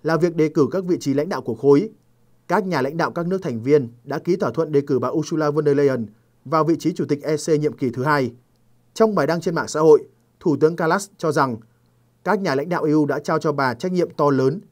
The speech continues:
vào thời điểm căng thẳng địa chính trị. Trong khi đó, ông Costa khẳng định sẽ thúc đẩy khối đoàn kết của hai mươi bảy quốc gia thành viên E U. Trên cương vị mới, cựu Thủ tướng Bồ Đào Nha, nhân vật theo đường lối trung tả, sẽ phải hàn gắn những rạn nứt giữa các nguyên thủ quốc gia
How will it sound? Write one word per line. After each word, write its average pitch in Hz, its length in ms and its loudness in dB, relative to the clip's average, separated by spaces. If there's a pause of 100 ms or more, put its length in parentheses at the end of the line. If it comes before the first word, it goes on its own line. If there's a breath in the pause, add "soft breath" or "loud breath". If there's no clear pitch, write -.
(120)
vào 151 180 -2
thời 165 140 -4
điểm 135 180 0
căng 165 180 -4
thẳng 160 180 -6
địa 143 160 0
chính 139 120 -6
trị. 180 240 4 (600)
Trong 170 160 -2
khi 165 120 -2
đó, 139 280 2 (260)
ông 170 180 -2
Costa 196 340 0
khẳng 185 200 -4
định 156 160 2 (420)
sẽ 180 220 -4
thúc 220 120 4
đẩy 170 140 4
khối 139 180 -2
đoàn 151 180 0
kết 190 160 -2
của 127 100 -2
hai 151 120 -4
mươi 156 100 -2
bảy 131 120 0
quốc 151 160 0
gia 143 160 -2
thành 127 200 -6
viên 139 160 2
E 139 40 2
U. 139 340 6 (580)
Trên 180 200 2
cương 170 160 4
vị 151 120 2
mới, 135 340 2 (360)
cựu 104 180 10
Thủ 135 180 -2
tướng 143 160 2
Bồ 170 120 4
Đào 127 160 0
Nha, 135 320 0 (340)
nhân 202 180 0
vật 170 160 0
theo 180 100 -4
đường 143 180 2
lối 131 140 0
trung 156 180 -2
tả, 110 280 0 (520)
sẽ 185 240 -4
phải 180 160 0
hàn 139 160 -2
gắn 143 160 0
những 180 100 -4
rạn 156 180 -4
nứt 180 120 0
giữa 156 120 -4
các 185 140 -2
nguyên 170 160 -2
thủ 135 180 -2
quốc 147 140 4
gia 143 320 0